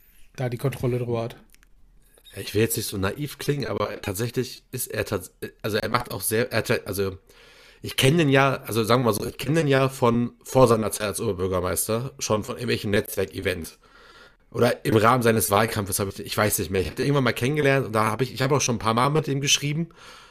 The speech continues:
Speaker 2: um so verschiedene Sachen. Meistens habe ich ihn kritisiert, wenn ich ehrlich bin.
Speaker 1: Mhm.
Speaker 2: Ähm, also nur mal so, es ging mal darum, dass, ähm, ich mich ein bisschen drüber aufgeregt habe, dass er bei tusim quasi eingeladen worden ist,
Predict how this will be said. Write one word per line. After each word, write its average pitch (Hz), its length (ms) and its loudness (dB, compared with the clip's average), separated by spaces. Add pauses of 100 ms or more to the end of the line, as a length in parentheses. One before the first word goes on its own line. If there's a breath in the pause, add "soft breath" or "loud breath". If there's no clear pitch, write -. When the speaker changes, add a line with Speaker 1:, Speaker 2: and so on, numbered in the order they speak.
(100)
Speaker 2:
um 113 160 0
so 117 80 2
verschiedene 143 480 0
Sachen. 143 360 0
Meistens 104 340 2
habe 104 120 -4
ich - 80 -6
ihn 104 80 -6
kritisiert, 113 560 2
wenn 123 80 0
ich 120 140 -8
ehrlich 117 220 -6
bin. 123 160 -4 (300 loud breath)
Speaker 1:
Mhm. 139 240 4
Speaker 2:
Ähm, 139 300 8 (1040)
also 110 180 6
nur 117 160 6
mal 113 140 6
so, 123 120 6
es - 80 0
ging 123 160 2
mal 127 140 6
darum, 107 340 0
dass, 101 400 -2
ähm, 98 340 -2 (680 soft breath)
ich - 140 -6
mich 120 160 0
ein - 80 -20
bisschen 135 220 4
drüber 107 180 4
aufgeregt 120 460 -2
habe, 110 240 2
dass 101 240 0
er 87 140 -6
bei 101 100 0
tusim 135 460 -2
quasi 113 260 2
eingeladen 110 520 0
worden 107 320 0
ist, - 300 -2